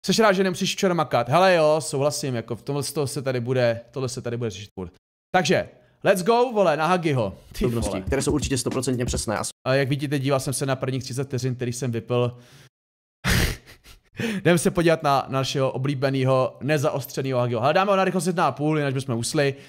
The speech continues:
Speaker 1: Takže, takže jde, hele, jde, jde se hejtovat, jo. <laughs> Jinak sledujte, sledujte, vidíte? Tady random sračky na, ole, videa, vole, š-, blikačky, Angelové, vole, Grandmastery, Hikaru, vole, jo, Kuběnkové.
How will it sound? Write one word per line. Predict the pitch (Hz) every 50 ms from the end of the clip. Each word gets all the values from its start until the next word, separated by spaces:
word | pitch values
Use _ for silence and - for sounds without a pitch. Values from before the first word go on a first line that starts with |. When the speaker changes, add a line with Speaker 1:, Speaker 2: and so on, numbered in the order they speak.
| - - _ _ _ _ _ _ _ _ _
Speaker 1:
Takže, | - 107 107 107 113 127 117 113 113 104 113
takže | - 117 - 127 113
jde, | 110 104 95
hele, | 160 214 233
jde, | 196 - 196 - -
jde | 156 156
se | - 170 127
hejtovat, | 120 113 104 131 113 101 90 - 98
jo. | 101 101 107 - - - - - - _ _ - - - 139 - - 180
<laughs> | 147 - - 240 - - - - 196 220 202 - - _ _ -
Jinak | 165 202 196 - 196
sledujte, | 190 - 240 254 262 262 262 240 - -
sledujte, | - - 220 226 226 233 247 269 - - - -
vidíte? | 156 165 185 190 247 277 311 - - _ _ _ _ _ _
Tady | - 175 180 175
random | 175 175 175 165 170 151
sračky | - 190 170 160 - - - 175 165
na, | 156 147 135 135
ole, | 151 151 147
videa, | 127 143 127 139 143 135 131
vole, | 120 135 135 131 127
š-, | 123 120 - - -
blikačky, | 139 131 139 135 - 131 127 - - - 127 123 -
Angelové, | 127 131 120 123 127 127 120 123 120 120 120
vole, | 113 117 123 120 117 113 110 110 110
Grandmastery, | 117 123 123 120 123 131 120 117 117 - - 110 110
Hikaru, | 120 117 - 123 113 113 113 110
vole, | 107 110 110 107 104 104 107 95 101
jo, | 107 110 110 98 98
Kuběnkové. | - 135 117 120 117 113 - 123 113 107 104